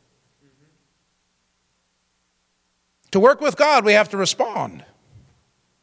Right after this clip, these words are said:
He'll give us direction. Come on. I was thinking when, when, when God said, "Go to Iowa." See,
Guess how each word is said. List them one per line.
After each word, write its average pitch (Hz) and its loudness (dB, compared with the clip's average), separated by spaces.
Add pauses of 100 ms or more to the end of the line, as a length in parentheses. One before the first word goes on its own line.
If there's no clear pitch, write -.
(1160)
He'll 220 2
give 220 2
us 240 -4
direction. 233 -2 (1000)
Come 269 -2
on. 226 0 (240)
I 160 0
was 147 0
thinking 185 -4 (280)
when, 180 -4
when, 175 -4
when 180 -4
God 185 2
said, 190 -2
"Go 202 4
to 190 4
Iowa." 180 0 (2000)
See, 180 -2